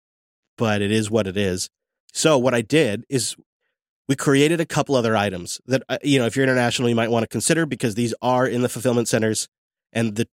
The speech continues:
cost is significantly cheaper. And number one on the list here is the Coder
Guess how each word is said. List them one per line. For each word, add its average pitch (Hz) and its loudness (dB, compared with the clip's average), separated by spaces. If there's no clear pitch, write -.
cost 101 -2
is 107 -4
significantly 95 -8
cheaper. - -10
And 104 0
number 160 2
one 196 4
on 180 2
the 170 2
list 143 2
here 123 0
is 117 -2
the 107 -2
Coder 110 -2